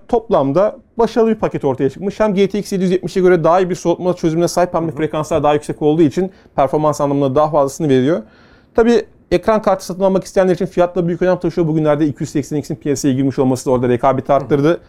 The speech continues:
Speaker 1: G T X yedi yüz yetmişin de fiyatı önemli oranda düştü. Özelleştirilmiş tasarıma ilgi duyuyorsanız, overclock konusunda özelleştirilmiş bileşenlere sahip,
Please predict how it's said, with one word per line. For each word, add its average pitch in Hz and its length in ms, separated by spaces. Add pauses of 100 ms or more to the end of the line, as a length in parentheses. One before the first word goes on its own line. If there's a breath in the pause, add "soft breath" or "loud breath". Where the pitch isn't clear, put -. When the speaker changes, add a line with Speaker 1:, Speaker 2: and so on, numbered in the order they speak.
(140 soft breath)
Speaker 1:
G 123 120
T 135 100
X 117 120
yedi 120 100
yüz 113 80
yetmişin - 280
de 110 60
fiyatı 113 460 (220 soft breath)
önemli 123 280
oranda 120 340
düştü. 196 340 (720 soft breath)
Özelleştirilmiş 220 640
tasarıma 190 380
ilgi 175 200
duyuyorsanız, 175 540 (180)
overclock 175 420
konusunda 160 340
özelleştirilmiş 151 640
bileşenlere 143 520
sahip, 127 300